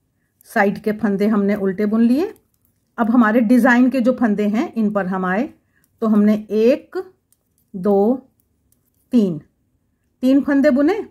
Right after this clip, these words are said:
अब चौथे और पांचवें को हमने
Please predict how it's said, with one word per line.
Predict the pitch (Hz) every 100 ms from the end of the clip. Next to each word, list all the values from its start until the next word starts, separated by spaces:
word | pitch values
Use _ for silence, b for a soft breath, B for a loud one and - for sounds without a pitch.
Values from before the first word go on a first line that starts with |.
| _ _ _ _ _
अब | 240 233 -
चौथे | 254 262 262 370
और | 392 392
पांचवें | 381 269 285 - 302
को | 302
हमने | 277 240 233 370